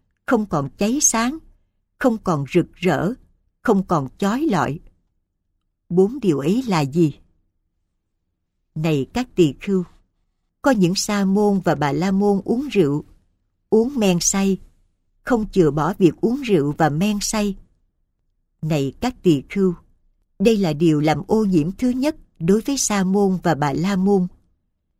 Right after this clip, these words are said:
Khi bị ô nhiễm bởi điều làm ô nhiễm này, các Sa môn và Bà La môn không còn cháy sáng,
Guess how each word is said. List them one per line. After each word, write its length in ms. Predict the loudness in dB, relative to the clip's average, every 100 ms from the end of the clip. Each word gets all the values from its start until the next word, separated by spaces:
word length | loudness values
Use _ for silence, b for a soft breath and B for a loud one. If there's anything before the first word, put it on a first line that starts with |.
| _ _ _
Khi 160 | 0 4
bị 180 | 4
ô 240 | 4 0 2
nhiễm 420 | 2 2 0 0
bởi 160 | 2 4
điều 240 | 4 4
làm 240 | 2 -2 -4
ô 240 | -2 0
nhiễm 360 | 2 0 0 -2
này, 220 | -2 -2 -6 _ _ _ _ _ _ _ -4
các 180 | -4 -4
Sa 220 | -4 -2
môn 340 | 2 2 2
và 140 | 0 0
Bà 200 | 0 0
La 180 | 0
môn 320 | 0 2 0 -2
không 240 | -2 -2 0
còn 200 | -4 -4
cháy 280 | -4 -2 -2
sáng, 380 | -2 -2 -4